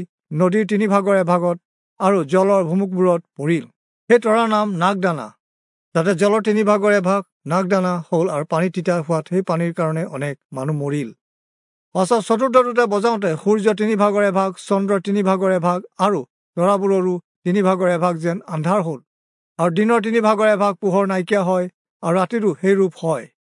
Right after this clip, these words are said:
এইকাৰণে সেইবোৰৰ প্ৰত্যেকৰ তিনি ভাগৰ এভাগ আঘাতপ্ৰাপ্ত হ'ল।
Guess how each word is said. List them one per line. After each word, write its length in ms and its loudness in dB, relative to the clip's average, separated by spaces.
এইকাৰণে 480 2
সেইবোৰৰ 440 2
প্ৰত্যেকৰ 520 2
তিনি 220 -2
ভাগৰ 280 2
এভাগ 280 0
আঘাতপ্ৰাপ্ত 600 -4
হ'ল। 260 -6